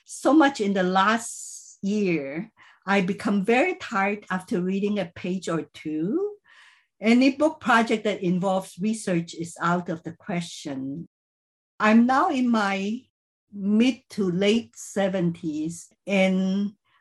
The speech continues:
I feel I kind of, uh, can relax and just take life,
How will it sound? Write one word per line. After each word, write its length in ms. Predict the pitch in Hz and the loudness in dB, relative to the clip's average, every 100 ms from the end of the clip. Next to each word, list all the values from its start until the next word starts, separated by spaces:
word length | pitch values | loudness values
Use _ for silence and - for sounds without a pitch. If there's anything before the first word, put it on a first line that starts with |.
| _ 196 | _ 0
I 220 | 208 214 | 4 2
feel 420 | - - 262 285 | 0 -2 4 6
I 300 | 262 208 208 - | 6 2 0 -4
kind 420 | - 339 349 330 | -6 -4 0 0
of, 240 | 240 214 - - | 0 -4 -16 -4
uh, 280 | 202 185 185 | 0 0 -2
can 420 | 180 - 202 202 | -4 -2 -2 -2
relax 480 | 185 185 202 202 - | -2 0 2 2 0
and 180 | 196 185 | -4 -2
just 300 | 208 208 - | -4 -6 -6
take 260 | - 220 | -6 -4
life, 520 | 196 180 190 196 226 | 0 2 4 2 -2